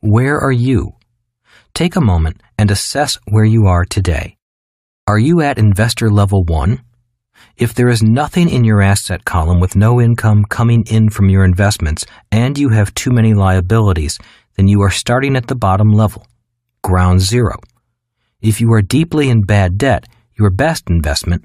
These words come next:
might be to get out of debt. There is nothing wrong with being deeply in debt,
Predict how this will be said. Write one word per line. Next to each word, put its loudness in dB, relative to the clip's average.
might 0
be -4
to -2
get 0
out 0
of -2
debt. -2
There 0
is 0
nothing 0
wrong 2
with -2
being 2
deeply 0
in 4
debt, -2